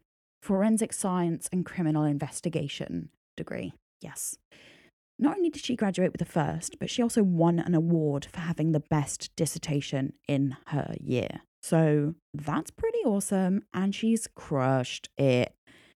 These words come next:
And now she's working on getting a job with the Metropolitan Police in London, and she's doing some temp jobs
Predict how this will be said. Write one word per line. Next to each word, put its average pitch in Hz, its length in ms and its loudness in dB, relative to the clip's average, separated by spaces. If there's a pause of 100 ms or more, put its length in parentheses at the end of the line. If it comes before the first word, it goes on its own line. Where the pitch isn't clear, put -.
(200)
And 185 180 2
now 254 400 4 (220)
she's 196 220 -4
working 202 320 2
on 196 140 4
getting 185 300 2
a 185 80 2
job 180 340 0
with 175 80 2
the 185 60 2
Metropolitan 196 600 0
Police 175 300 0
in 170 80 2
London, 185 500 4 (420)
and 180 360 4
she's - 260 -2
doing 185 460 2 (500)
some 190 200 0
temp 240 260 2
jobs 190 500 0